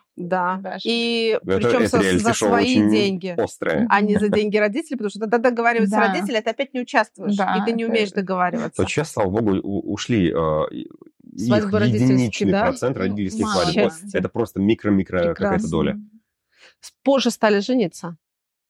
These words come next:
Speaker 1: Нет?
Speaker 3: Не
Speaker 2: Позже?
Speaker 3: сказал бы, вообще
Speaker 1: Молодые?
Speaker 3: нет. Есть и много молодых пар, есть и
Speaker 1: Да.
Speaker 3: много
Speaker 2: Да,
Speaker 3: пар,
Speaker 2: как-то в
Speaker 3: которые
Speaker 2: этом
Speaker 3: уже
Speaker 2: году
Speaker 3: второй брак
Speaker 2: прям,
Speaker 3: или третий,
Speaker 2: да,
Speaker 3: просто взрослые люди.
Speaker 2: по-разному. Очень по-разному.
Speaker 1: Потому что вот
Speaker 2: Да.
Speaker 1: следующий, если мы дальше про деньги, да, следующий этап — это когда,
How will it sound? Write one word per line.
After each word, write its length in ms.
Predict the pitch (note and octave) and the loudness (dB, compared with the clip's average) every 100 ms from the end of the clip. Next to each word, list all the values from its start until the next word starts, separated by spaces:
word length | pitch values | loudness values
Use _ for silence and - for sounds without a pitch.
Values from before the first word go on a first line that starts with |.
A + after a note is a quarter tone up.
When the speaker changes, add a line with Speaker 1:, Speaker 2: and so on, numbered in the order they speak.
| _ | _
Speaker 1:
Нет? 200 | G2+ - | -2 0
Speaker 3:
Не 160 | F#2+ C3 | 2 0
Speaker 2:
Позже? 0 | |
Speaker 3:
сказал 360 | - F3+ A#2 C#3+ | 0 0 0 -2
бы, 160 | D2 | -2
вообще 320 | G3+ G#2 G3+ | 0 0 0
Speaker 1:
Молодые? 20 | A3+ | 0
Speaker 3:
нет. 220 | - - | -2 -4
Есть 340 | E2+ G#2+ - | -2 0 0
и 140 | G2+ G#2 | -2 -2
много 400 | G2 G#2 G2+ G2 | -2 -2 0 0
молодых 320 | F#2+ G#2+ - | -2 -4 -4
пар, 180 | A#2 G#2+ | -4 -4
есть 240 | F#2 F2+ | -4 -4
и 180 | G2 F2+ | 0 2
Speaker 1:
Да. 200 | F3 - | 4 2
Speaker 3:
много 200 | F#3 F3+ | 2 0
Speaker 2:
Да, 60 | F#3+ | 0
Speaker 3:
пар, 200 | A3+ G3 | -4 -4
Speaker 2:
как-то 140 | - A3 | -4 -2
в 60 | |
Speaker 3:
которые 0 | |
Speaker 2:
этом 80 | - | -2
Speaker 3:
уже 140 | - A#3 | -2 -4
Speaker 2:
году 20 | |
Speaker 3:
второй 320 | A3+ G#2 - A2 | -2 0 2 0
брак 320 | F#2+ F#2 G#3+ | 0 -2 0
Speaker 2:
прям, 60 | |
Speaker 3:
или 140 | G#2+ G#2+ | -2 0
третий, 420 | G#2 A#2 G#2+ G2+ | 0 0 0 -2
Speaker 2:
да, 120 | G2+ | -2
Speaker 3:
просто 240 | G2+ - D#2 | -4 -6 -6
взрослые 400 | E2 E2+ F#2 F#2+ | -4 -2 0 2
люди. 260 | C3+ A#2 | 2 0
Speaker 2:
по-разному. 460 | G#3 G3 G3 G#3 G#3+ _ _ _ | -2 -8 -10 -12 -16 _ _ _
Очень 220 | G#3+ - | -10 -8
по-разному. 600 | - G3+ G3 G#3 F#3+ F#3 - - G#3 | -4 -2 -2 -2 -6 -8 -12 -6 -2
Speaker 1:
Потому 280 | G#3 A#3+ C4+ | 2 4 4
что 140 | A3 | 4
вот 140 | A#3+ G#3 | 2 2
Speaker 2:
Да. 60 | |
Speaker 1:
следующий, 460 | C4+ D4+ B4+ G#4 D4+ | 2 4 4 2 2
если 180 | C4+ B3+ | 4 6
мы 80 | A#3 | 6
дальше 420 | G#3+ A#3 A3+ A3+ | 4 4 2 0
про 180 | - G3+ | 2 2
деньги, 340 | G3 F#3 F#3 | 4 2 2
да, 180 | F3+ A#3 | 2 2
следующий 480 | G#4+ D#4 E4 E4+ D#4 | 2 0 -2 -4 -2
этап — 200 | B3 C#4 C#4 | 2 2 2
это 140 | C4 | 0
когда, 520 | B3 G#3+ A#3 A#3 A#3 | 0 2 2 4 4